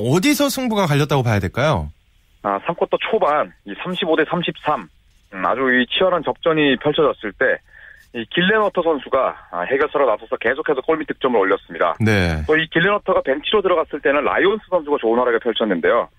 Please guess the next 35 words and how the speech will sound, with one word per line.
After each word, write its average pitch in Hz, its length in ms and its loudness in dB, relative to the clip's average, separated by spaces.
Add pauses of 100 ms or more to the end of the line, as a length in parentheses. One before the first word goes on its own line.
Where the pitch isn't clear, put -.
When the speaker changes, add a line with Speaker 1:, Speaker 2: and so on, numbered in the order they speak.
(340)
Speaker 2:
아, 95 100 -2
라이온스의 151 580 0
속공 185 320 -2
득점 107 400 -4
그리고 117 240 -2
삼 165 160 -2
점 170 160 2
슛으로, 147 420 0 (360)
아, 92 140 0
분위기를 190 440 2
계속 127 320 -2
이어나갔던 104 600 0
것이 101 320 0
주요했습니다. 98 640 0 (140)
Speaker 1:
음. 85 400 -2
Speaker 2:
삼 151 100 -2
쿼터 165 180 0
막판에는 143 520 0
김동욱과 165 560 0
이승현, 131 420 -2 (460)
예, 87 260 -2
이 190 140 -4
토종 202 260 0
콤비의 170 720 2
득점 147 300 -4
가세로, 107 520 0 (140)
어, 85 140 -4
열두 123 240 -2
점 180 120 -2
차로 156 160 0
점수를 110 380 -4
벌렸고요. 92 600 0 (120)
Speaker 1:
네. 87 380 -6
Speaker 2:
음, 101 120 -4
결국 123 360 0